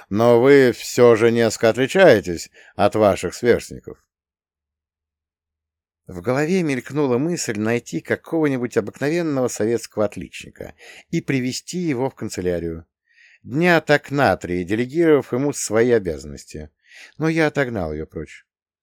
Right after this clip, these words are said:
Отличник же справится, а вся страна из-за этого комсомолу уважение напрочь потеряет. С улыбкой покивав армянину, «Ага, отличаюсь», я заявил: «Инициативы пе-,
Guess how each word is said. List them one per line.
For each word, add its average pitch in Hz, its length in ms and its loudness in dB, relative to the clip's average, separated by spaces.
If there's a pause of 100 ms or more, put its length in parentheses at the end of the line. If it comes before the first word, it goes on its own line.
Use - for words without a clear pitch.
(220)
Отличник 135 560 -6
же 120 140 -6
справится, - 760 -6 (380)
а 127 160 6
вся 151 180 6
страна 156 440 4
из-за 120 220 2
этого 123 280 4
комсомолу 143 720 2
уважение 120 720 0
напрочь 104 580 -2
потеряет. 76 460 -14 (2500)
С - 180 -8
улыбкой 190 540 2
покивав 117 500 4
армянину, 151 580 2
«Ага, 104 380 2
отличаюсь», 147 720 2
я 107 260 2
заявил: 82 520 -6 (600)
«Инициативы 170 920 2
пе-, 120 240 -4